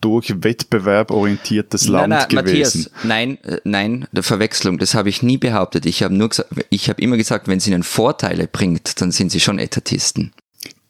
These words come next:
Speaker 1: Gut,
Speaker 2: Ich hab
Speaker 1: okay.
Speaker 2: sie gesagt,
Speaker 1: Also,
Speaker 2: sie sind auf ihren
Speaker 1: aber, aber
Speaker 2: Vorteil
Speaker 1: lass mich
Speaker 2: bedacht.
Speaker 1: trotzdem, lass mich trotzdem die kleine Biergeschichte der Schweiz dir erzählen.
Speaker 2: Bitte.
Speaker 1: Und das ist nämlich wirklich interessant, das sind achtzehnhundert siebenundsiebzig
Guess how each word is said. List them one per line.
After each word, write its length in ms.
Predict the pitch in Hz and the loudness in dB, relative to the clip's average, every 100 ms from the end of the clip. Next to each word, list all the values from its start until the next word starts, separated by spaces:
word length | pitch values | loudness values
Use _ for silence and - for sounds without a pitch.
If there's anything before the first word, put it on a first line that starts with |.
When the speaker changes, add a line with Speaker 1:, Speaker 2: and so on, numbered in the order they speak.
| _ | _
Speaker 1:
Gut, 200 | 196 165 | -2 0
Speaker 2:
Ich 40 | - 156 | 2 0
hab 60 | 117 | 2
Speaker 1:
okay. 80 | 95 | 0
Speaker 2:
sie 100 | 113 | 0
gesagt, 140 | 85 | 0
Speaker 1:
Also, 180 | 127 123 | 0 0
Speaker 2:
sie 80 | 113 | -2
sind 140 | 127 | -2
auf 100 | 120 | 0
ihren 100 | 156 | 0
Speaker 1:
aber, 80 | 196 | 2
aber 80 | 202 | 2
Speaker 2:
Vorteil 180 | 165 190 | 4 4
Speaker 1:
lass 200 | 202 190 | 2 2
mich 120 | 220 | 2
Speaker 2:
bedacht. 140 | 170 175 | 2 2
Speaker 1:
trotzdem, 320 | 190 - 202 - - | 2 2 0 -2 -4
lass 480 | 135 151 180 - 170 | 2 2 4 0 -2
mich 200 | 160 - | -4 -2
trotzdem 420 | 131 135 - 135 | 0 0 0 -2
die 80 | 123 | -2
kleine 420 | - 117 107 113 | -4 0 2 2
Biergeschichte 640 | 113 101 107 110 - - 98 | 0 0 0 0 -2 -2 -2
der 100 | 92 | -2
Schweiz 400 | - - - - | -2 -2 -2 -2
dir 140 | - | -2
erzählen. 460 | - - 87 85 85 | -4 -2 -2 -2 -4
Speaker 2:
Bitte. 300 | - 127 92 | 0 0 2
Speaker 1:
Und 120 | - | 2
das 100 | 139 | 0
ist 180 | - 139 | 0 0
nämlich 240 | 151 131 | 2 2
wirklich 240 | 147 160 - | 0 0 0
interessant, 460 | 135 135 - 139 | 0 0 2 0
das 60 | 131 | -2
sind 140 | 127 | -2
achtzehnhundert 400 | 120 120 - 123 | -2 -2 -2 -2
siebenundsiebzig 920 | - 151 170 160 110 147 - - 185 | 0 0 0 0 0 -2 -2 -2 -2